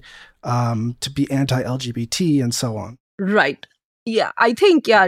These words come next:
Speaker 2: Tom Palmer's piece on the conservative revolution was actually sort of eye-opening because it was so historical, right? And if you don't like the so-called liberal radicals, wait till you, till you get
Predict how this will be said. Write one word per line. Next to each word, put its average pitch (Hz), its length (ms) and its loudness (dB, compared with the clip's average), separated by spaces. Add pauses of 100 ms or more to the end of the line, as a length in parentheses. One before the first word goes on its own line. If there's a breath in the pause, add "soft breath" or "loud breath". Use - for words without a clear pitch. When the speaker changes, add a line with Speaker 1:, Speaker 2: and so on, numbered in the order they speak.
Speaker 2:
Tom 269 260 4
Palmer's 262 480 2
piece 226 300 -6
on 170 140 -4
the 175 100 -6
conservative 175 800 -4
revolution 165 520 -4
was 156 160 -6
actually 151 480 -6
sort 143 300 -8
of 170 140 -10
eye-opening 147 840 -8
because 156 300 -10
it 143 140 -16
was 151 100 -10
so 165 220 -8
historical, 151 1000 -6
right? 135 340 -8 (360 loud breath)
And 170 160 -2
if 170 160 -4
you 156 180 -2
don't 175 380 0
like 156 320 -4
the 139 580 -8
so-called 147 520 -8
liberal 165 460 -4
radicals, 151 560 -6
wait 175 320 -14
till 151 120 -10
you, 147 140 -10 (120)
till - 140 -4
you - 160 -8
get - 180 -10